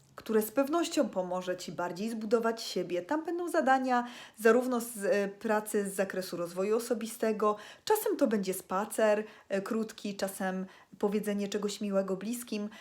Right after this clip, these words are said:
Będą to rzeczy, które z pewnością wpłyną na polepszenie jakości Twojego życia. Jeśli tylko chcesz być w lepszym miejscu, stać się lepszą osobą niż jesteś tu w tym momencie, jeśli uczestniczyłaś,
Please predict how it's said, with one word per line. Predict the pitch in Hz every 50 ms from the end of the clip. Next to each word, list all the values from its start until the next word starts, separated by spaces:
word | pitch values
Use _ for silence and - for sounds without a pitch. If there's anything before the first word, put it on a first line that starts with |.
| - - - _
Będą | 190 220 226 226 220 226 220 214
to | - 220 214
rzeczy, | 202 208 240 247 247 247 - 180 170
które | 170 - - 208 208
z | 196 -
pewnością | - 247 240 269 - 285 - - 269 247
wpłyną | 240 - - 254 247 233 233 226
na | 220 208 202
polepszenie | 202 - 196 190 185 - - 233 220 202 196
jakości | 185 185 185 - 185 - - -
Twojego | - - - 185 175 175 175 180
życia. | 180 175 170 170 - - - - - - _ _ _ - - - - - - - - - _ - - _ _ _
Jeśli | 208 226 277 277 - 311 294 285
tylko | - - 494 - - 370
chcesz | - - - - 277 214 185 185 - - - - - _ _ _ _ _ _ -
być | 175 202 269 277 - - - - _ _ _ _ _ _
w | 190 170 180
lepszym | 196 196 214 247 302 - - - - 403 370 320
miejscu, | 262 214 185 175 175 - - - 170
stać | 165 - - 233 226 -
się | - - 254 233
lepszą | 233 214 220 - - 294 233 -
osobą | - 226 - - 240 220 190 190 185 180
niż | 185 190 190 190 - -
jesteś | 285 - - - 220 214 -
tu | - 202
w | - -
tym | - 214 208 208 - 208 202
momencie, | 196 196 196 202 202 202 208 202 - - 160 151 160 - - - - - _
jeśli | 226 220 - 254
uczestniczyłaś, | 233 254 247 262 247 254 247 254 240 240 240 - 285 285 262 202 185 190 - -